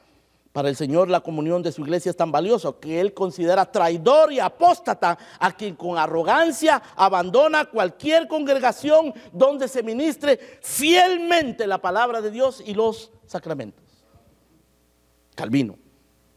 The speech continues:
Escuchen las palabras de Spurgeon acerca de esto. Hablando a los que menosprecian la membresía bíblica en una iglesia, dice Spurgeon, "Yo sé que algunos dicen, 'Yo ya me entregué al Señor,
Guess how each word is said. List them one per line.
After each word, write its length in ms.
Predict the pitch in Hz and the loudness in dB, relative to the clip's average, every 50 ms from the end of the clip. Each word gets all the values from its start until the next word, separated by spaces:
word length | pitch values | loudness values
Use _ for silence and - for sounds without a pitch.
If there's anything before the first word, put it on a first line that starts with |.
| _ _ _ _ _ _ _ _ _ _ _ _ _ _ _ _ _ _ _ _ _ _ _ _ _ _ _ _ _ | _ _ _ _ _ _ _ _ _ _ _ _ _ _ _ _ _ _ _ _ _ _ _ _ _ _ _ _ _
Escuchen 420 | - - - - 240 233 262 247 | -14 -10 -4 -4 0 2 2 2
las 120 | 233 214 - | 2 0 0
palabras 360 | - 170 175 185 196 196 185 | 0 0 2 2 0 0 -4
de 80 | 165 | -8
Spurgeon 520 | 160 - _ - 196 156 113 110 107 101 104 | -12 -14 _ -6 -6 -6 -6 -12 -16 -16 -16
acerca 320 | 104 - 151 131 - 135 | -10 -10 -10 -6 -6 -6
de 100 | 135 135 | -4 -4
esto. 220 | 135 131 _ _ - _ _ _ _ _ _ _ _ _ _ _ _ _ _ _ _ _ _ _ _ _ _ _ _ _ _ _ _ _ _ _ _ _ _ _ _ _ _ _ _ _ _ _ _ _ _ | -6 -8 _ _ -20 _ _ _ _ _ _ _ _ _ _ _ _ _ _ _ _ _ _ _ _ _ _ _ _ _ _ _ _ _ _ _ _ _ _ _ _ _ _ _ _ _ _ _ _ _ _
Hablando 320 | - 117 131 156 180 202 202 | -2 2 2 2 2 2 0
a 60 | 190 | 0
los 100 | 185 165 | -2 -2
que 80 | - 170 | -4 -6
menosprecian 480 | 156 156 147 - - 175 180 - 196 | -4 -4 -4 -2 -2 -2 -2 -2 -2
la 80 | 175 165 | -4 -2
membresía 460 | 160 151 147 147 139 - - 175 170 | -2 -4 -4 -4 -6 -2 0 0 0
bíblica 300 | 175 175 170 170 165 160 | 0 0 -2 -2 -4 -4
en 100 | 156 151 | -4 -2
una 100 | 156 156 | -2 -2
iglesia, 420 | 143 135 151 147 120 - - - - _ _ _ _ _ | -2 -2 -2 -2 -2 -4 -14 -20 -20 _ _ _ _ _
dice 240 | _ 151 151 - 160 | _ -10 -8 -8 -12
Spurgeon, 400 | - - 160 143 120 - 107 101 _ _ _ _ _ _ _ _ _ _ _ _ _ _ _ | -10 -6 -6 -6 -6 -8 -16 -20 _ _ _ _ _ _ _ _ _ _ _ _ _ _ _
"Yo 160 | - 220 254 | 2 4 4
sé 180 | 254 311 311 | 4 2 -2
que 100 | 302 294 | 0 0
algunos 320 | 285 269 220 262 269 262 226 | 0 0 0 0 0 0 0
dicen, 440 | 247 269 185 - 170 135 117 - _ _ _ _ _ _ _ _ _ | 0 -4 -4 -4 -8 -8 -8 -14 _ _ _ _ _ _ _ _ _
'Yo 160 | - 143 175 | -2 0 2
ya 100 | 185 180 | 2 2
me 120 | 185 180 | 0 0
entregué 320 | 170 - 170 156 151 156 170 | -2 -2 -2 -2 0 0 0
al 100 | 185 175 | 0 0
Señor, 560 | 180 175 170 208 254 285 285 254 - - | -4 -6 0 2 2 2 2 0 -4 -12